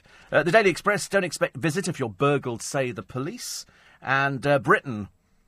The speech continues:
gets E U exit boost, plus Grandad Charles's secret garden gift for George and Charlotte. Uh, what this means is that Prince Charles hasn't mown the lawn, uh, anytime soon. Uh, the Daily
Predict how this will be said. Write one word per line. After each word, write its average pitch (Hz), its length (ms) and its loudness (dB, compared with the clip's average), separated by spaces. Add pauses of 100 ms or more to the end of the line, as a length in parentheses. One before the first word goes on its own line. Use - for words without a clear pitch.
(420)
gets - 580 -2
E 160 60 4
U 135 420 0
exit - 540 -6
boost, 110 800 -6
plus - 200 -4
Grandad 131 500 -4
Charles's 117 480 -4
secret - 360 -12
garden 101 340 -4
gift 110 300 -10 (260)
for 117 80 -10
George 113 300 -2
and 107 100 -8
Charlotte. 95 500 0
Uh, 127 140 -2
what - 220 0
this 123 160 -6
means 123 240 -4
is 110 100 -10
that - 120 -18
Prince - 220 -6
Charles 107 320 -2 (280)
hasn't 131 260 -4
mown 123 400 2
the 120 120 -2
lawn, 107 580 0 (500)
uh, 107 320 -4
anytime 107 540 -6
soon. 92 560 -4 (400)
Uh, 127 160 -2
the 135 100 -4
Daily 180 400 4